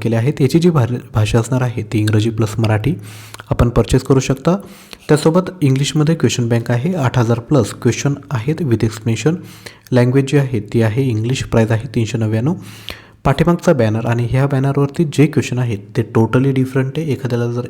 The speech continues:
इंग्लिश लँग्वेजमध्ये पाहिजे असेल, तर आपण दोन्ही बॅनरचं मटेरियल परचेस करू शकता. परचेस करण्यासाठी तुम्ही त्र्याण्णव छप्पन्न पंचवीस साठ चौतीस यावर WhatsApp करू शकता.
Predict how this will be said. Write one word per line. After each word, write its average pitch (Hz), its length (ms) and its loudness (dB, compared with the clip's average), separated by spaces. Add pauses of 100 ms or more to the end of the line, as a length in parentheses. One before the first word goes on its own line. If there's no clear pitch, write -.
इंग्लिश 131 360 -2
लँग्वेजमध्ये 117 460 -2
पाहिजे 107 220 -4
असेल, 107 220 -6 (400)
तर - 60 -4
आपण 147 260 0
दोन्ही 127 380 0
बॅनरचं 110 440 -4
मटेरियल 117 340 -4
परचेस 120 420 -6
करू 104 200 -2
शकता. - 300 -12 (580)
परचेस 113 300 0
करण्यासाठी 123 520 -2
तुम्ही 117 260 -4
त्र्याण्णव 131 380 0 (120)
छप्पन्न 110 260 -6
पंचवीस 110 340 -4
साठ 107 160 -6
चौतीस 131 360 -2
यावर 117 160 0
WhatsApp 104 440 -6
करू - 160 -2
शकता. 139 320 -4